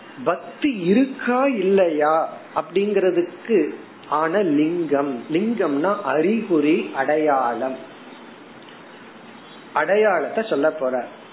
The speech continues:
இப்ப வந்து நமக்கு ஒரு சந்தேகம், எனக்குள்ள எவ்வளவு தூரம் பக்தி இருக்குன்னு நான் எப்படி கண்டு கொள்ளுதல்? எல்லாத்துக்கும் இந்த சந்தேகம் வருதல்ல.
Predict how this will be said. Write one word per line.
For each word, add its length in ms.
இப்ப 260
வந்து 200
நமக்கு 340
ஒரு 160
சந்தேகம், 600
எனக்குள்ள 500
எவ்வளவு 520
தூரம் 360
பக்தி 340
இருக்குன்னு 460
நான் 240
எப்படி 380
கண்டு 340
கொள்ளுதல்? 540
எல்லாத்துக்கும் 540
இந்த 120
சந்தேகம் 500
வருதல்ல. 400